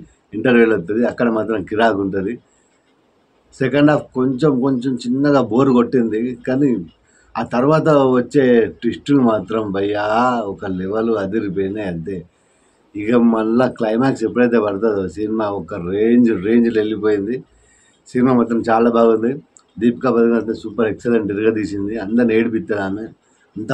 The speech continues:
బాగా యాక్టింగ్ చేసింది. మన విజయ్ దేవరకొండ ఉన్నాడు, దుల్కర్ సల్మాన్ ఉన్నాడు, ఇంకా చాలా చాలా మంది, ఇంకా మనం ఆ పేర్లు బయటకు రాని పేర్లు, అంతమంది యాక్టర్లు ఉన్నారు, అంతమంది. నాగశ్విన్ ఎట్లా ఒప్పించిండో ఏందో,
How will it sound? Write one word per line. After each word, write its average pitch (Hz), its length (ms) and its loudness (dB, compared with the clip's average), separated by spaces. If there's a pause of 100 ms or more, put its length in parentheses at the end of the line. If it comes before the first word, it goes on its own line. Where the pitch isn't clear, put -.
బాగా 110 220 2
యాక్టింగ్ 104 340 -6
చేసింది. 98 340 -6 (920)
మన 110 200 -4
విజయ్ 120 260 2
దేవరకొండ 117 520 4
ఉన్నాడు, 101 220 -2 (380)
దుల్కర్ 120 380 0
సల్మాన్ 113 400 -2
ఉన్నాడు, 101 280 -6 (1000)
ఇంకా 104 160 -4 (120)
చాలా 120 200 2 (100)
చాలా 123 240 2
మంది, 113 200 2
ఇంకా 117 180 0
మనం 120 160 2 (760)
ఆ 107 160 -4
పేర్లు 127 300 2
బయటకు 123 280 4
రాని 135 240 2
పేర్లు, 123 340 6
అంతమంది 113 680 2
యాక్టర్లు 110 380 0
ఉన్నారు, 104 260 -4
అంతమంది. 107 440 -2 (140)
నాగశ్విన్ 113 520 -2
ఎట్లా 85 220 -2
ఒప్పించిండో 113 460 -2 (100)
ఏందో, 104 220 -8